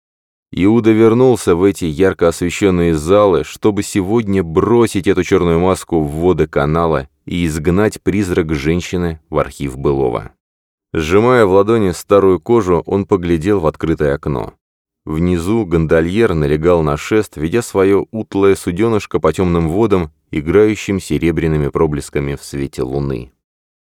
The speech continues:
По берегам канала темные фигуры спешили по каменным плитам или через мосты. Люди, торопящиеся по секретным надобностям. Шагающие по повседневным делам. Он не знал, зачем, да и не интересовался. Ему было все равно.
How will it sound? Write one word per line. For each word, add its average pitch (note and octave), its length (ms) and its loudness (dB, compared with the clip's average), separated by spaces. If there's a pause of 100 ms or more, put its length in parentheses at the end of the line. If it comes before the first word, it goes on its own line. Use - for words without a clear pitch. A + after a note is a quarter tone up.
(160)
По D#2+ 80 0
берегам D#2 460 0
канала D2+ 400 0
темные F2+ 380 0
фигуры G2 420 -2
спешили G2 560 -4
по D#2+ 180 -2
каменным F2 460 0
плитам G#2+ 480 -4
или F2 180 -6
через D#2+ 360 -4
мосты. D#2 580 -6 (460)
Люди, D#2 380 0
торопящиеся E2 840 -2
по D#2+ 140 -4
секретным D#2 640 -2
надобностям. C2+ 800 -6 (500)
Шагающие G2+ 800 0
по F#2 160 -2
повседневным F2+ 720 -2
делам. C#2 460 -4 (360)
Он F#2+ 200 0
не G#2 80 2
знал, G2 380 0
зачем, F2+ 560 0
да F2 80 -2
и G2+ 140 0
не G#2 180 0
интересовался. G#2 920 -4 (140)
Ему F#2 300 -2
было D#2+ 220 -2
все - 180 -6
равно. D#2+ 460 -4